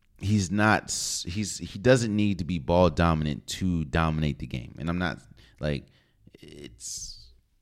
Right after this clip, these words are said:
it's Kevin Durant. But let's move forward. With Kevin Durant,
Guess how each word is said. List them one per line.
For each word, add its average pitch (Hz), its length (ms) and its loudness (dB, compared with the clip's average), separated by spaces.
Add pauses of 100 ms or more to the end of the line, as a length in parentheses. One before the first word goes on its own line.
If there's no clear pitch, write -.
(840)
it's - 120 -8
Kevin 127 220 2
Durant. 98 280 -2 (1300)
But 92 100 0
let's 120 160 2
move 90 180 0
forward. 65 300 -2 (1000)
With 240 220 10
Kevin 202 260 8
Durant, 131 380 6